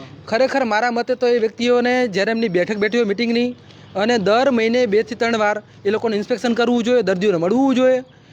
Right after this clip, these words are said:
અને એને લોકોને પૂછવું જોઈએ તમારે શું વધુ તકલીફ છે, શું વધુ સારવાર જરૂર કરવાની જરૂર છે, અહીંયા શું સુધારો કરવાની જરૂર છે.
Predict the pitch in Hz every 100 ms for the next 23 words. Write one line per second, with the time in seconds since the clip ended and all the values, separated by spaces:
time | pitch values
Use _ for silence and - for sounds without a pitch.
0 | - 208 220 233 233 220 233 262 262 233
1 | 220 214 240 240 202 226 226 233 202 240
2 | 247 247 190 220 214 226 196 208 202 208
3 | 220 175 202 233 240 233 226 - - -
4 | 277 233 240 240 226 233 226 196 220 208
5 | 220